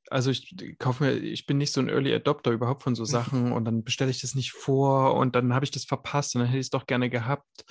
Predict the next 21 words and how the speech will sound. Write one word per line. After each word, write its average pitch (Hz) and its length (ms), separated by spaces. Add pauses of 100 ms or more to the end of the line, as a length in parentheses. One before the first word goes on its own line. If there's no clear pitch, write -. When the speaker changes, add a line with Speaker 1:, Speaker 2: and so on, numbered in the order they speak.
(220)
Speaker 1:
Ich - 100
weiß 127 160
noch, 139 80
damals 127 340
bei, 120 200
als - 180
dreihundert 147 480
rauskam, 120 320
hätte 117 120
ich - 60
gern 123 140
diesen 117 160
Sparta-Helm 120 680
gehabt. 113 380 (300)
Speaker 2:
Mhm. 131 360 (920)
Bei 127 80
der 127 100
D 127 120
V 123 140
D, 143 160
ne? 175 200